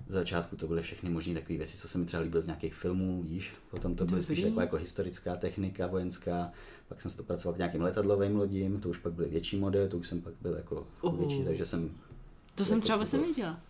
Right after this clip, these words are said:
Speaker 1: Ne,
Speaker 2: Ne.
Speaker 1: mám na Facebooku nějaký fotky zase, to byly
Speaker 2: Já,
Speaker 1: ty
Speaker 2: já
Speaker 1: zapadlý
Speaker 2: tě
Speaker 1: úplně.
Speaker 2: neprojíždím takhle extra zapadlý fotky.
Speaker 1: No, to, to už je, to je fakt strašně starý, jako.
Speaker 2: Ty
Speaker 1: To
Speaker 2: jo.
Speaker 1: bylo v době, kdy jsem ještě necvičil.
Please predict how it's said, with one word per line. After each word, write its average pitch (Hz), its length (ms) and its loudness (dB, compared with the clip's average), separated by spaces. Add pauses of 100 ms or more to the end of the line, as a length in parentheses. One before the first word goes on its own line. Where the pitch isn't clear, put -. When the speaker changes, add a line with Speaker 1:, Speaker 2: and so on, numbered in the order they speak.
Speaker 1:
Ne, 95 260 0 (260)
Speaker 2:
Ne. 190 220 -2 (200)
Speaker 1:
mám 104 120 4
na 92 80 2
Facebooku 98 400 0
nějaký 87 220 -2
fotky 73 420 -10
zase, - 340 -12 (120)
to 85 60 -6
byly 95 140 2
Speaker 2:
Já, 87 60 0
Speaker 1:
ty 101 60 2
Speaker 2:
já 107 100 4
Speaker 1:
zapadlý 107 460 6
Speaker 2:
tě 269 100 8
Speaker 1:
úplně. 240 120 12
Speaker 2:
neprojíždím 247 420 10
takhle 220 220 8
extra 220 380 6
zapadlý 226 360 10
fotky. 202 380 6
Speaker 1:
No, 101 220 8
to, - 100 8
to - 120 4
už 87 120 2
je, - 60 0
to - 140 0
je 90 60 8
fakt - 140 2
strašně - 440 -2
starý, 82 420 -4
jako. - 220 -6
Speaker 2:
Ty - 40 -10 (200)
Speaker 1:
To 214 60 2
Speaker 2:
jo. 208 140 4
Speaker 1:
bylo 110 140 6
v 110 40 2
době, 120 180 8
kdy 120 100 2
jsem 127 120 2
ještě 120 200 0
necvičil. 101 540 -2